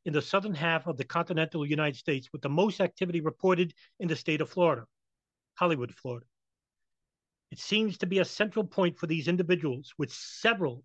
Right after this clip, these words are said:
having addresses in this area. Living in this area as well was Muhammad Atta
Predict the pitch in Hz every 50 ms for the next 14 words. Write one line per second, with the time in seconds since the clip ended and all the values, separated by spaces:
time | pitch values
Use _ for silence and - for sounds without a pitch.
0 | _ - - 156 156 160 165 160 175 180 196 185 190 185 175 - 190 190 175 151
1 | - _ _ _ - 185 175 175 147 156 - - 175 160 151 143 131 - - _
2 | _ _ _ _ _ _ _ _ _ _ _ _ _ _ _ _ _ _ _ _
3 | _ _ _ _ _ _ _ _ - 165 190 185 190 180 165 151 135 - - 175
4 | 170 170 170 175 175 160 135 117 117 170 240 220 175 156 160 165 - _ _ _
5 | _ _ _ _ _ _ _ _ _ _ _ _ _ _ _ - 139 123 - -
6 | 113 107 139 156 151 151 165 202 196 - 156 139 123